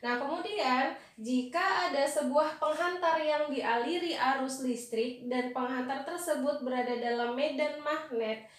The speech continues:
maka akan timbul gaya yang dinamakan gaya magnetik atau yang sering kita sebut dengan gaya Lorentz. Kemudian di sini ada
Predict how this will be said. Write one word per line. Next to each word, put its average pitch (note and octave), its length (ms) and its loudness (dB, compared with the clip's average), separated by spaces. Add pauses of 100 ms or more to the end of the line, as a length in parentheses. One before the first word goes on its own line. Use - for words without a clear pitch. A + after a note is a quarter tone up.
(220)
maka B3+ 640 2
akan E4 320 -2
timbul D#4 480 -2
gaya D4 560 0
yang D4 320 -2
dinamakan B3 800 -4
gaya A#3 480 2
magnetik C#4 720 -2 (240)
atau C4+ 560 4
yang D4+ 400 2
sering C#4+ 320 -4
kita B3+ 240 -2
sebut C#4 320 -2
dengan A#3+ 480 4
gaya A#3 640 4
Lorentz. A#3+ 720 0 (400)
Kemudian D4+ 800 2
di D#4 80 -2
sini D#4+ 320 -2
ada D#4 560 4